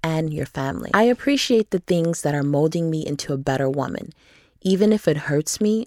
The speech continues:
or I don't understand, I do understand that it's allowing me to become a better woman. I pray I don't mishandle what I prayed for. If you fail to plan, you plan to fail. Discipline is the strongest form of self-love.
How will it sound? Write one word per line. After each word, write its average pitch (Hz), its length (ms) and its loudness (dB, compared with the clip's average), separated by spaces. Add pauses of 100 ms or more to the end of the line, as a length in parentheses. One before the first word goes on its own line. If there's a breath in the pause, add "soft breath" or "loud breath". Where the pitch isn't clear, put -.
(100)
or 156 140 2
I 143 80 0
don't 156 320 -2
understand, 151 720 -2 (1040)
I 160 120 2
do 170 240 4
understand 151 600 2
that 135 280 -2
it's - 360 -8
allowing 151 460 2
me 143 120 -2
to - 120 -12
become 147 380 -4
a 127 80 -2
better 139 500 -4
woman. - 380 -4
I 180 80 2
pray 214 260 0
I 220 80 4
don't 220 160 0
mishandle 156 500 -2
what 147 120 -2
I 131 80 -4
prayed 139 360 -4
for. 135 360 -8
If 170 180 0
you 220 100 2
fail 190 360 4
to - 120 -4
plan, 175 580 0 (180)
you 170 120 0
plan 147 360 -2
to - 140 -10
fail. 143 420 -4 (200)
Discipline 247 680 0
is 165 120 0
the 160 120 2
strongest 170 640 -2
form 165 340 -4
of 143 140 -6
self-love. 139 880 -4